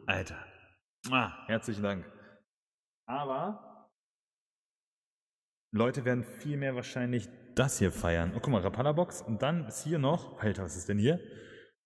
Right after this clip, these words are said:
Der, die Rapala-Preisliste seht ihr hier. Na, ist da drinne? Und dann haben wir noch einen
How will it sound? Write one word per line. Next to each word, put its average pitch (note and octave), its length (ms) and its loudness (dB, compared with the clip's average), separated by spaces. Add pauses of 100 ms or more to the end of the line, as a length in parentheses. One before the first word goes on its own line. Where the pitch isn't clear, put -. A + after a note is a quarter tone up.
(200)
Der, G2 360 4 (1600)
die G2+ 60 -6
Rapala-Preisliste A2+ 1160 0
seht D#3 160 2
ihr E3 80 2
hier. E3+ 240 4 (1160)
Na, G2+ 580 -4
ist - 100 -20
da B2 100 -4
drinne? B2+ 360 0 (1300)
Und F#2+ 100 -8
dann C3 120 2
haben C#3+ 100 2
wir C#3 100 4
noch C#3 220 2
einen B2 260 -4